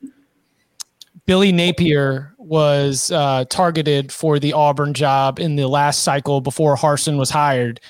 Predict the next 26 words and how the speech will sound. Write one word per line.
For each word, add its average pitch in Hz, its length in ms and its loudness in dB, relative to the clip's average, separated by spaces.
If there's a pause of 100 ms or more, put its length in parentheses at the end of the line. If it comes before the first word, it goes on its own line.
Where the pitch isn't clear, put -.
(240)
When 160 240 2
he 160 180 2
was 147 220 2
introduced 151 600 0
at 131 120 -2
Florida, 147 680 2 (440)
there 156 80 0
was 147 120 0
a 151 60 2
lot 147 220 2
of - 80 -6
talk 175 600 0 (120)
about 139 400 0
alignment, 170 1040 0 (340)
about 147 240 0
everybody 175 400 2
being 175 240 2
on 170 120 0
the 165 80 0
same 180 320 0
page, 165 760 2
and 147 100 -2
about, 147 480 0 (340)
uh, 147 320 0
things 220 460 0
that 185 240 0